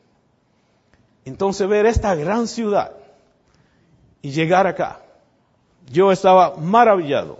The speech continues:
maravillado, pero eso no es lo que me quiero decir. Estaba solamente, ah, recordándome de la entrada aquí.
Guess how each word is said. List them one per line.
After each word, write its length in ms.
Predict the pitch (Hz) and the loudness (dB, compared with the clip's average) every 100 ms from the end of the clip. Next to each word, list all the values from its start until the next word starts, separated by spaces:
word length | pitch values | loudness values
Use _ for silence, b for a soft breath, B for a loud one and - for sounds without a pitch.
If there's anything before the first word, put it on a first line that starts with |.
| _ | _
maravillado, 720 | 135 220 208 165 127 110 107 | 0 2 4 2 0 -4 -4
pero 220 | 160 190 | -2 2
eso 180 | 226 226 | 2 2
no 180 | 185 175 | -2 0
es 120 | 160 | -2
lo 140 | 147 131 | -2 -6
que 260 | 135 101 - _ - | -6 -10 -18 _ -16
me 180 | 143 | -12
quiero 300 | 160 160 143 | -6 -2 -2
decir. 380 | 120 110 101 87 b b | -4 -6 -12 -12 b b
Estaba 440 | _ 175 175 170 - | _ 2 4 2 -4
solamente, 720 | - 175 165 160 156 147 127 - | -6 -2 0 -2 -4 -2 -2 -2
ah, 340 | 127 95 - - | -4 -4 -8 -8
recordándome 920 | 147 160 160 202 214 175 151 120 107 b b b _ | -6 -2 2 4 4 2 -2 -4 -8 b b b _
de 220 | - 147 143 | -6 -4 -2
la 100 | 143 | -2
entrada 680 | 131 185 226 214 160 143 - | -2 2 4 4 4 -2 -4
aquí. 500 | 160 151 240 127 | -8 -6 -10 -10